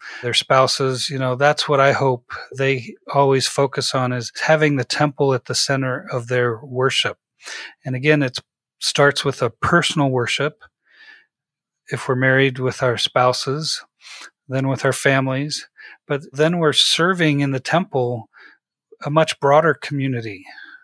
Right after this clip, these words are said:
whether that's extended family, ancestors beyond the veil, or names that we don't even know, but that we can do service for. And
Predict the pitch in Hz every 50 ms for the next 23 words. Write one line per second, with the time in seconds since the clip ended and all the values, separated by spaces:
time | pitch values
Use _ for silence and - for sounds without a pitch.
0 | _ _ _ 143 139 139 131 139 135 127 131 131 131 - - - 123 - - -
1 | - - _ - 147 151 147 151 143 131 - - 147 139 143 139 139 139 143 147
2 | 147 135 - - - - - - - - _ - 147 151 147 - - - 143 139
3 | - - - 147 147 151 139 - - 131 131 131 135 135 131 120 120 123 123 120
4 | 123 127 135 156 160 - _ _ - - - - - _ _ _ - 147 147 147
5 | 151 151 147 139 - - - 269 127 131 135 131 139 147 160 165 156 - - 139
6 | 135 139 143 139 135 143 147 143 135 139 135 131 127 123 131 143 156 165 160 160
7 | 147 139 135 131 135 - _ _ - - 127 127 131 127 - - 131 123 127 123
8 | - - - 143 139 139 139 127 - - - - 131 123 113 113 113 110 - -
9 | - - - - - - _ _ _ - 139 135 135 131 131 131 127 120 113